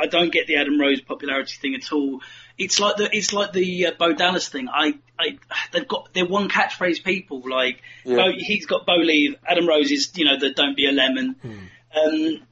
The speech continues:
Speaker 1: out, out of that team, Cesaro is the one who I really think is the standout star. And I know that he's been, he was being punished for saying that he was sick of seeing John Cena versus Randy Orton a couple of months ago.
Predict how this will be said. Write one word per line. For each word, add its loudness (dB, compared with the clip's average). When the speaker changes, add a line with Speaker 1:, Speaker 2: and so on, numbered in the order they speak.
Speaker 1:
out, 2
out 4
of 0
that 2
team, 0
Cesaro 2
is 0
the -2
one -2
who -2
I 0
really 2
think -4
is -8
the -14
standout -6
star. -6
And 0
I 4
know 4
that -4
he's -2
been, 2
he -4
was -2
being 0
punished -2
for -2
saying 2
that 0
he 0
was -2
sick -2
of -12
seeing 0
John -2
Cena 0
versus -4
Randy 0
Orton -4
a -12
couple -10
of -6
months -8
ago. -2